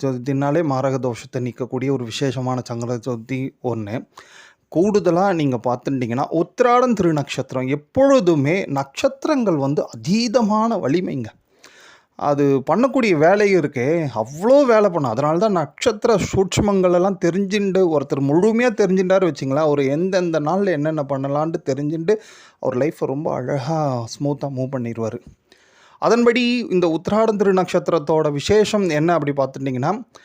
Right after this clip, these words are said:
விநாயகரோட திருநக்ஷத்திரம்னு சொல்லுவாங்க. நிறைய பேர் யோசிப்பாங்க, அஸ்தம் தான் விநாயகர் நட்சத்திரம் அப்படின்வாங்களேன்னா, அஸ்தம் வந்து ஆதி விநாயகர். இந்த உத்திராடம் வந்து தலைமாறிய விநாயகர். தலைமாறி மீன்ஸ் என்னன்னா, ஆதியில நரமுகமா, மனித முகத்தோட இருந்த விநாயகருக்கு தான் அஸ்த நட்சத்திரம்.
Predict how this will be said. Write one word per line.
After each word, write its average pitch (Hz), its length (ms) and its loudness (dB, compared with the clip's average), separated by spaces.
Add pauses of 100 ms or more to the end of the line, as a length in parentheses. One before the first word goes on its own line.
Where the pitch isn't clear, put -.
(340)
விநாயகரோட 240 580 4 (100)
திருநக்ஷத்திரம்னு 160 640 0
சொல்லுவாங்க. 135 540 -2 (280)
நிறைய 180 220 4
பேர் 208 200 4
யோசிப்பாங்க, 175 580 2
அஸ்தம் 180 500 0
தான் 180 140 2
விநாயகர் 151 340 0
நட்சத்திரம் 131 720 -4
அப்படின்வாங்களேன்னா, 127 600 -4
அஸ்தம் 160 480 -2
வந்து 165 200 2
ஆதி 175 440 0
விநாயகர். 135 580 -4 (520)
இந்த 147 160 -2
உத்திராடம் 247 460 4
வந்து 208 200 -2 (120)
தலைமாறிய 233 920 4
விநாயகர். 135 380 0
தலைமாறி 190 460 2
மீன்ஸ் 202 320 0
என்னன்னா, 151 600 0 (100)
ஆதியில 180 400 0
நரமுகமா, 170 800 0
மனித 165 340 0
முகத்தோட 180 420 2
இருந்த 160 220 2
விநாயகருக்கு 143 520 -2
தான் 196 280 2
அஸ்த - 180 -4
நட்சத்திரம். 143 640 -2